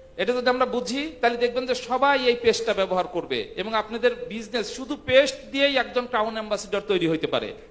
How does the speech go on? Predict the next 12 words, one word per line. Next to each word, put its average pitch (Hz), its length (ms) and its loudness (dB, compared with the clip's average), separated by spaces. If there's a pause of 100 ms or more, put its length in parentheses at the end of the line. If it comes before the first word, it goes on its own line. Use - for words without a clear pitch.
(1160)
শুধু 254 240 0 (120)
পেস্টের 269 500 10
বিজনেস 226 460 -2
করে, 208 320 2 (440)
শুধু 240 180 2 (120)
পেস্টের 262 520 8
দাওয়াত 240 400 10
পৌঁছায় 240 400 8
দিয়ে 247 220 2
একজন 247 340 4
ক্রাউন 233 320 4
অ্যাম্বাসেডর 220 480 0